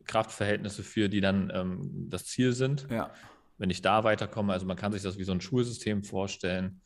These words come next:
Speaker 1: Ähm, Wolfgang Unsöld hat das auch su-,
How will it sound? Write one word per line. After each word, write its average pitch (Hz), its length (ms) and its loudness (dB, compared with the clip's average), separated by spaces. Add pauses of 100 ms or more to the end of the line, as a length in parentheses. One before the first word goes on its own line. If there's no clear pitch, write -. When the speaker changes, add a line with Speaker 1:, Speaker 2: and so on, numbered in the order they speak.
(420)
Speaker 1:
Ähm, 87 960 -4 (120)
Wolfgang 87 380 -2
Unsöld 104 320 4
hat 98 100 -2
das 90 120 -6
auch 87 180 -4
su-, 92 160 -8